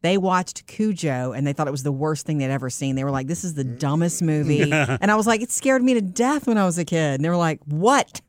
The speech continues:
Speaker 1: scared you?"
Speaker 2: Yeah.
Speaker 1: You know? <laughs> But
Speaker 2: But you think about, like, Friends is punched through and managed to
Speaker 1: Mm-hmm.
Speaker 2: stay,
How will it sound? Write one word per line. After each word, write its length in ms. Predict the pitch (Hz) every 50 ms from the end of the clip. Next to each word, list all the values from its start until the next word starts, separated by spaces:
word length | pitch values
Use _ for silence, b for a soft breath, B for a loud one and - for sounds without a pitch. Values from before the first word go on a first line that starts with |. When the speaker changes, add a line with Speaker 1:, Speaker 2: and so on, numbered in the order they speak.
| _ _ -
Speaker 1:
scared 420 | - - - - 208 196 185 170
you?" 340 | 151 151 147 135 127 120 120 - _ -
Speaker 2:
Yeah. 140 | 147 127 104 101
Speaker 1:
You 100 | 185 185
know? 240 | 185 190 196 202 190 - 339 339
<laughs> 100 | 330 - B B B B 330 277 226 B B
But 340 | - 165 156 139 123 - -
Speaker 2:
But 80 | - 214
you 80 | 202
think 140 | 175 202 208
about, 180 | 202 190 175 160
like, 160 | 151 143 -
Friends 720 | - - 180 208 220 160 143 147 175 180 - - - - _ -
is 260 | - 139 135 - -
punched 420 | - - - 151 139 131 - - -
through 400 | 131 123 120 120 127 143 151 -
and 180 | 139 127 120
managed 300 | 120 131 131 127 123 143
to 60 | 143 147
Speaker 1:
Mm-hmm. 60 | 147 143
Speaker 2:
stay, 160 | 147 120